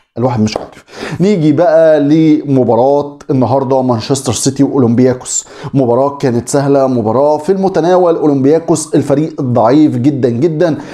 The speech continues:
النهاردة مانشستر سيتي داخلة المباراة عندها تسع نقاط، تفوز تصعد رسميًا لدور الستاشر، وده اللي حصل. طبعًا لما شفت القايمة اللي هتبدأ بيها المباراة النهاردة مانشستر سيتي، كنت متوقع قبليها يعني إن رياض محرز مش هيلعب، بس قلت مثلًا دي مباراة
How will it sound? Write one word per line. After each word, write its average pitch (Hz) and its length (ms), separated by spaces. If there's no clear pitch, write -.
النهاردة 147 380
مانشستر 131 320
سيتي 156 240
داخلة 143 240
المباراة 123 280
عندها 139 260
تسع 143 220
نقاط، 156 380
تفوز 151 360
تصعد 127 380
رسميًا 143 400
لدور 135 280
الستاشر، 196 580
وده 156 420
اللي 151 160
حصل. 101 320
طبعًا 269 280
لما 156 160
شفت 208 280
القايمة 175 600
اللي 156 340
هتبدأ 135 400
بيها 143 320
المباراة 123 360
النهاردة 143 320
مانشستر 135 360
سيتي، 196 420
كنت - 220
متوقع 214 460
قبليها 165 280
يعني 165 220
إن 139 120
رياض 143 300
محرز 160 420
مش 160 200
هيلعب، 104 340
بس 277 220
قلت 254 200
مثلًا 190 380
دي 135 60
مباراة 131 420